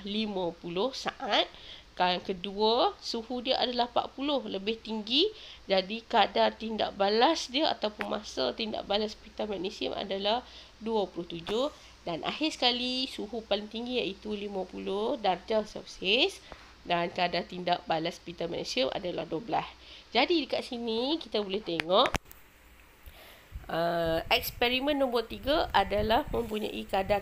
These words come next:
tindak balas yang paling baik. Sebab apa? Masa dia adalah yang paling singkat. Pasal apa dia jadi paling baik? Sebab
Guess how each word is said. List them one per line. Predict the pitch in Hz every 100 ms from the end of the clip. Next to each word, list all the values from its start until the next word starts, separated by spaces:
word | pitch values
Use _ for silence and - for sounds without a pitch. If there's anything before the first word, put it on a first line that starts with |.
| 202
tindak | 202 202 208
balas | 196 233 247
yang | 202 190
paling | - 180 214 339 392 -
baik. | 185 180 170 165 -
Sebab | - 185 180
apa? | 294 415 - - - - - -
Masa | 196 - 285 247
dia | 262
adalah | - 190 196 196
yang | 214 202 214 -
paling | 185 175 190
singkat. | - 170 - 156 - - -
Pasal | 151 - 233 226
apa | - 262
dia | 254 247
jadi | 269 254
paling | - 262 240 240 247
baik? | 233 262 403 453 - - -
Sebab | - 202 196 214 269 180